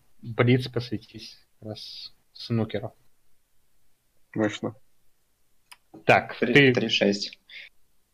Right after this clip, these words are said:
Speaker 1: ты когда-нибудь смотрел его вообще?
Speaker 2: Ну да, по Евроспорту иногда натыкался, к сожалению.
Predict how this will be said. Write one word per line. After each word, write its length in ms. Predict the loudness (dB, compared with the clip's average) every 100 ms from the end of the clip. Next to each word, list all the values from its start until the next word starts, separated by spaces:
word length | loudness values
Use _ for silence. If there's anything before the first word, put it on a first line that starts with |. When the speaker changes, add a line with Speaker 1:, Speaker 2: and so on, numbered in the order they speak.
| _ _
Speaker 1:
ты 100 | 4
когда-нибудь 680 | 6 8 8 8 4 2 -8 -18 _ -20 -20 _ _ _
смотрел 600 | -2 2 6 6 6 4 -4
его 240 | -2 -2
вообще? 220 | -4 -10 -8 -8 -10 _ -4
Speaker 2:
Ну 180 | 2 6
да, 160 | 6
по 120 | 8
Евроспорту 640 | 6 8 6 6 4 6 6
иногда 320 | 8 8 8
натыкался, 640 | 6 4 4 4 4 -2
к 80 | -2
сожалению. 500 | -2 0 4 4 2